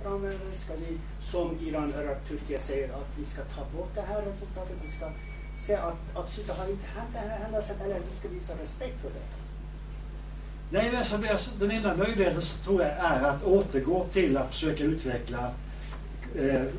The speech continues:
Speaker 2: det ursprungliga K G. Och, eh, att, att man, man förlorar ju, eh,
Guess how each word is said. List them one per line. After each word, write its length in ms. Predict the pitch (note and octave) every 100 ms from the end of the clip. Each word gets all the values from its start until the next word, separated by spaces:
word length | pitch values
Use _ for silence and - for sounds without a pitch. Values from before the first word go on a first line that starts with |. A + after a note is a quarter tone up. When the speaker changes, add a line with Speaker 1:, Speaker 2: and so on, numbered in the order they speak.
| D3+
Speaker 2:
det 60 |
ursprungliga 680 | D#3+ E3+ - C#3+ A#2+ B2+ C3 -
K 180 | C3 C3
G. 300 | C3 B2+ A2 - - - -
Och, 240 | C3+ B2+ D3
eh, 360 | D3+ D3+ D#3 D#3+ D#3
att, 340 | D3+ - - D#3
att 140 | D3+ - - -
man, 160 | D#3+ D#3+ G3
man 140 | F3+ F#3
förlorar 400 | G3 G3 D3 D3
ju, 120 | E3 E3 - - - - - - - - - D#3+
eh, 200 | D#3+